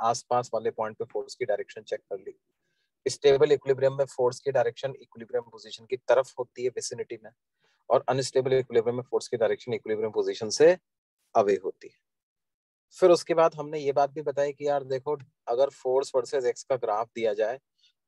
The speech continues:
तो अगर जहां पे force x axis को cut कर रहा है, जहां पे फोर्स एक्स एक्सिस को कट कर रहा है, वो equilibrium की position होंगी, और अगर वहां पर slope positive है, तो वो unstable होगा, slope negative है, तो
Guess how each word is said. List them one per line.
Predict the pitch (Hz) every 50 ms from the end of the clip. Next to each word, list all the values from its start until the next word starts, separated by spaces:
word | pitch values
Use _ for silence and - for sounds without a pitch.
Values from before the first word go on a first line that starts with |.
| _
तो | - 156 170 - _ _ -
अगर | 120 127 151 185 196 - _ _ _ _ _
जहां | 127 - 135 120 117 135
पे | 135 - 175
force | - - - 151 156 156 -
x | 147 135 - - 143
axis | 131 123 - - 143 131
को | - - 160
cut | - - 165 165 - -
कर | - 127 104
रहा | 104 101 - - 95
है, | 90 - _ _ _ _ _ _ _ _ _ _ _ _ _ _ _ _ _ _ _ _ _ _ _ -
जहां | 113 113 110 123 127
पे | - 156
फोर्स | 143 - - 135 139 135 -
एक्स | 135 120 - -
एक्सिस | 131 117 - - 135 127 -
को | - 156
कट | - _ - 127 120 -
कर | - 113 110
रहा | 104 104 104 101
है, | 101 104
वो | 110 127 135 - -
equilibrium | 123 113 - 123 117 113 113 123 127 123 127
की | 123 131 131
position | - 123 120 - 120 113 - 135 127
होंगी, | 123 120 117 117 131 147 - _ _ _ _ _ _ _ _ _ _ _ _ _ -
और | 123 147 160 - -
अगर | 135 131 156 175 170
वहां | 151 147 135 143 147
पर | - - 170 170
slope | - - - - - - 135 147 170 170 170 _ _
positive | 135 127 117 123 139 131 156 156 151
है, | 147 156
तो | 143 - 147
वो | 131 135 123 117 - - _
unstable | 117 113 123 120 - - - 131 143 143
होगा, | 139 139 131 139 147
slope | 143 - - 123 123 127 127
negative | 120 113 104 113 110 - 120 117 113
है, | 113
तो | - 147 165 180 180